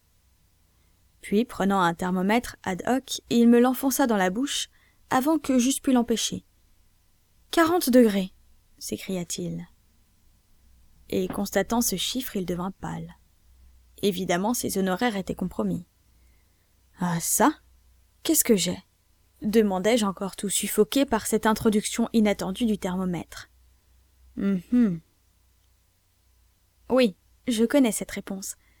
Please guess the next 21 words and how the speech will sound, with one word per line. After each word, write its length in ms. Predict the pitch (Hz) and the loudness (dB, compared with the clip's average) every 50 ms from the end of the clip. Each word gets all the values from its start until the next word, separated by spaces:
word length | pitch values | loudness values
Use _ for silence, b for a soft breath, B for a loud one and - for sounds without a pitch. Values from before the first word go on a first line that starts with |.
| _ _ _ _ _ - | _ _ _ _ _ -4
mais 220 | 196 208 202 190 | 0 0 0 2
elle 160 | - 202 190 | 2 2 2
a 60 | 190 180 | 2 2
le 100 | 185 175 | 0 0
tort 280 | - - 254 262 247 | 2 2 2 2 2
de 100 | 196 196 | 2 0
ne 80 | 190 185 | 0 0
pas 180 | - 202 202 | 0 0 2
être 300 | 202 214 208 - - 196 | 2 0 0 -2 -6 -6
suffisamment 560 | 175 - - 202 - - 202 196 190 190 190 185 | -4 -4 -4 -4 -4 -2 -2 -2 0 -2 -2 -4
claire. 440 | - - 208 180 - - - - _ _ _ _ _ _ _ _ _ _ - | -4 -4 -4 -4 -4 -6 -8 -12 _ _ _ _ _ _ _ _ _ _ -2
Eh 80 | 220 | -2
bien, 280 | 214 185 185 185 170 170 _ _ _ _ _ _ _ _ _ _ _ - | 0 0 -2 -4 -4 -6 _ _ _ _ _ _ _ _ _ _ _ -4
je 180 | 240 208 214 220 | 0 2 4 6
vais 140 | 208 220 | 8 6
vous 120 | 220 226 262 | 8 6 4
dire 220 | 240 294 311 294 | 4 2 2 2
ce 100 | - - | 0 -2
que 160 | 240 - 240 | 2 4 4
j'ai, 200 | 226 190 202 190 | 4 4 2 0
docteur. 580 | 175 170 - - - - - - - - - _ | -2 -4 -8 -10 -10 -10 -10 -10 -14 -18 -20 _